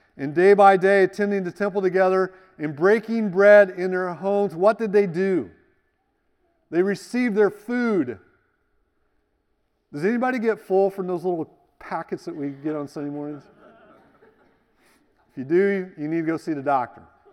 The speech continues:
They were eating together in each other's homes. And they did it with a glad and generous heart. Luke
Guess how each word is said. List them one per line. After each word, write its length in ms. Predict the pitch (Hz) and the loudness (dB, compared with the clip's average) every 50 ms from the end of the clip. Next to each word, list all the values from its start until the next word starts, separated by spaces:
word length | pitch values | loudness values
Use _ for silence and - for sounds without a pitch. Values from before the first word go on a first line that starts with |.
| _ _ _ _ _ _ _ _ _ _ _ _ _ _ _ _ _ _ _ _ _ _ _ _ _ _ _ _ _ _ - | _ _ _ _ _ _ _ _ _ _ _ _ _ _ _ _ _ _ _ _ _ _ _ _ _ _ _ _ _ _ -10
They 240 | - 127 196 240 277 | -4 0 0 2 2
were 300 | 277 277 277 269 233 220 - | 2 2 0 -2 -4 -8 -8
eating 480 | 214 240 262 277 269 269 254 226 196 180 | -4 -2 -2 0 0 -2 -2 -4 -4 -6
together 720 | 151 170 170 147 160 156 151 131 117 113 101 92 87 80 _ _ _ _ _ _ _ _ _ _ _ _ _ _ _ _ _ _ _ _ _ _ | -6 -6 -6 -4 -2 -2 -2 -2 -4 -6 -10 -10 -14 -18 _ _ _ _ _ _ _ _ _ _ _ _ _ _ _ _ _ _ _ _ _ _
in 240 | - 180 220 247 254 | -4 -2 -2 0 0
each 180 | 262 254 - 254 | 0 0 0 0
other's 300 | 247 247 247 254 220 190 | 0 0 -2 -4 -6 -8
homes. 1000 | 175 196 240 247 262 262 254 247 220 185 156 127 110 107 - - - - - _ _ _ _ _ _ _ _ _ _ _ _ _ _ _ _ _ _ _ | -6 -4 -2 0 2 2 2 2 2 0 -2 -4 -8 -14 -18 -20 -20 -20 -20 _ _ _ _ _ _ _ _ _ _ _ _ _ _ _ _ _ _ _
And 100 | - 165 | -6 -2
they 120 | 196 208 202 | 0 0 0
did 240 | 151 165 214 254 262 | 0 0 0 0 0
it 80 | 247 | 0
with 160 | 226 226 180 | -2 -2 -2
a 80 | 214 196 | -2 -4
glad 800 | 160 - 185 185 190 214 220 233 240 247 247 254 247 220 208 185 - 180 | -4 -4 -4 -2 0 0 0 0 0 0 -2 -2 -4 -4 -8 -10 -10 -8
and 200 | 180 180 170 147 | -8 -8 -8 -8
generous 520 | - 202 214 226 226 220 220 214 190 - | -6 -6 -4 -4 -4 -4 -4 -4 -6 -8
heart. 600 | - - 202 202 208 196 156 135 - - - - _ _ _ _ _ _ _ _ _ _ _ _ _ - | -6 -2 2 4 4 4 2 0 -4 -12 -20 -20 _ _ _ _ _ _ _ _ _ _ _ _ _ -4
Luke 500 | 151 190 240 269 294 285 - - - | -2 0 2 4 4 2 0 -2 -10